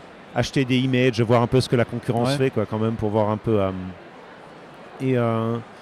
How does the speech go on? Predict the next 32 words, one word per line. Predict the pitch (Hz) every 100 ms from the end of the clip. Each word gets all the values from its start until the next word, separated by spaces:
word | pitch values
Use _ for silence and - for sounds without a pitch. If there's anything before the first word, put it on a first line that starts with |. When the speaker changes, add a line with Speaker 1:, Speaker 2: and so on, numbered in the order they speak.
| - - - - -
Speaker 1:
mais | 139
bon, | 143
j'avais | 131 127
beaucoup | 139 - 143
aimé | 139
le | 135
Dan... | 131 135 139
le | 139 135 131
Silver... | - 151 135 139
récemment, | 135 - 147 151
là, | 127
j'ai, | 110 110
enfin, | 117 113 78 -
récemment, | 117 - 113 107 117 127
le | 127 117 110
Silver | - 135 131
Surfer | - 127 - 143
de | 131
Dan | 123 127
Slott, | - 131 135 -
j'avais | 107 113
beaucoup | 117 120 -
aimé, | 117 120
Speaker 2:
Ouais, | 117 123
Speaker 1:
là. | 139 135 -
Speaker 2:
ouais, | 117 127 110
avec, | 110 113
Speaker 1:
Euh, | 113 107
Speaker 2:
avec | 104 104
Michael | 123 110 117
Red, | 127 117
euh. | 113